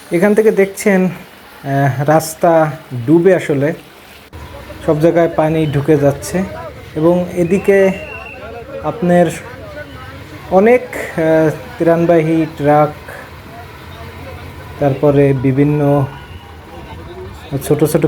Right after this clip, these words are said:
পিকআপ, তারপরে হচ্ছে আপনার, আহ, যেটিকে বলি ওই যে ট্রাকের মতন সামনেটা, ট্রাকের যে লরি, এগুলো আসলে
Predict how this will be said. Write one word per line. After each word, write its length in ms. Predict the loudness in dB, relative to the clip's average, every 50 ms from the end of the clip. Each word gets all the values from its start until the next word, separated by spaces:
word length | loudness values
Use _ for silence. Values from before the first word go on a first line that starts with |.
| 0 0 0
পিকআপ, 420 | 0 0 2 2 2 2 2 0 -2 -2 0
তারপরে 600 | 2 2 2 0 0 -2 0 2 4 4 4 4 2
হচ্ছে 300 | 0 0 -4 -4 0 2 4 4 6 6 6 6
আপনার, 460 | 4 2 0 -4 -4 -2 0 0 0 -2
আহ, 840 | -2 -6 -8 -6 -2 0 0 0 0 0 0 0 0 0 0 -2 -2 -6 -12 -16 -16 -18 -18 -18 -18 -18 -18 -18 -18 -18 -18 -18 -18 -12 -6 -2
যেটিকে 400 | 0 0 2 2 0 2 2 4
বলি 300 | 4 4 4 4 2 2
ওই 60 | 2
যে 220 | 2 2 2 2 2 -2 -8 -6
ট্রাকের 400 | 0 2 2 2 4 2 0 2
মতন 420 | 2 0 0 2 2 2 2 2 0 -4 -8 -14 -16 -16 -16 -16 -16 -12 -8 -2
সামনেটা, 540 | 0 2 4 4 2 2 2 2 2 0 -2 -4 -10 -14 -16 -14 -14 -14 -14 -14 -14 -14 -14 -14 -14 -14 -8 -2
ট্রাকের 460 | 2 2 4 4 4 2 0 0 2
যে 160 | 2 2 2 2 0 -4 -8 -10 -10 -10 -10 -12 -14 -12 -8 -4 -2
লরি, 380 | 0 2 4 4 4 4 2 2 -2 -6 -10 -14 -16 -16 -16 -16 -14 -14 -14 -14 -14 -14 -16 -16 -12 -8 -2
এগুলো 240 | 2 4 6 6 6 6
আসলে 460 | 6 4 2 0 0 0 2 4 4